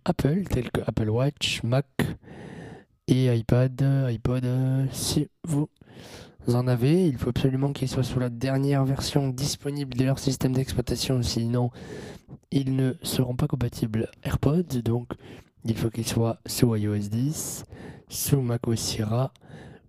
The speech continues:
euh, watch O S trois. Le son, eh bien, il est beaucoup mieux que les AirPods classiques. C'est vrai, on, on va pas le cacher. Pour ça, j'avoue que le son est quand même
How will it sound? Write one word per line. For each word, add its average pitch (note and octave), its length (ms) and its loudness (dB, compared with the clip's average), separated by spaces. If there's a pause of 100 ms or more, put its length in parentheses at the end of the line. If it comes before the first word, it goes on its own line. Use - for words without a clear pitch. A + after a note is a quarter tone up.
(600)
euh, A#2+ 840 2
watch B2+ 520 0 (100)
O C#3+ 140 6
S F3 280 2
trois. E3 360 4 (220)
Le F3 200 8
son, E3 580 4
eh C3+ 80 2
bien, C#3 180 2
il C3+ 160 2
est C3+ 60 2
beaucoup D#3 380 2
mieux D#3+ 440 6 (100)
que C3 100 4
les A#2+ 160 4 (120)
AirPods A2 800 0 (260)
classiques. - 640 -4 (840)
C'est - 200 4
vrai, A2 440 0
on, A2 140 0 (100)
on G#2 40 -2
va G#2 140 0
pas A#2+ 120 0
le A#2+ 60 -2
cacher. A2+ 580 0 (800)
Pour - 260 2
ça, B2+ 280 2 (160)
j'avoue A2 420 0
que A2 300 2 (600)
le A#2+ 220 6
son C3 320 0
est A#2+ 60 0
quand A#2 160 0
même A#2+ 280 0